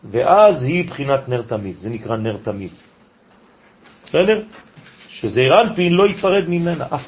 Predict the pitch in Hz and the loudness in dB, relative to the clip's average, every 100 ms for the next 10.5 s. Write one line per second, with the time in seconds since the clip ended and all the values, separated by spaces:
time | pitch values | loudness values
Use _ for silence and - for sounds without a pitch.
0 | - 214 220 202 180 170 - 151 143 127 | -2 2 2 2 2 0 0 -2 0 -2
1 | 123 120 107 85 - 147 135 - 202 202 | -4 -4 -6 -10 -10 -6 -2 2 2 2
2 | 165 180 202 - - 156 175 196 190 196 | 2 2 0 -4 -12 -2 4 6 6 4
3 | - - 196 220 220 196 160 139 - 139 | 2 -4 2 4 6 6 4 2 0 2
4 | 131 123 117 110 107 104 98 87 - - | 2 2 -2 -4 -4 -4 -6 -12 -16 -20
5 | _ _ _ _ _ _ _ _ _ 160 | _ _ _ _ _ _ _ _ _ 0
6 | 214 269 320 240 214 - 185 170 135 - | 4 6 8 8 6 2 2 2 2 2
7 | 135 117 117 165 220 214 370 370 - 233 | 4 4 2 -2 -2 0 4 2 4 0
8 | 247 285 349 330 247 269 - 247 247 180 | 2 6 8 8 6 2 0 2 2 2
9 | - - 330 330 277 175 214 220 214 - | 0 2 4 6 2 2 0 0 -4 -2
10 | 294 294 247 214 147 | -2 0 0 2 0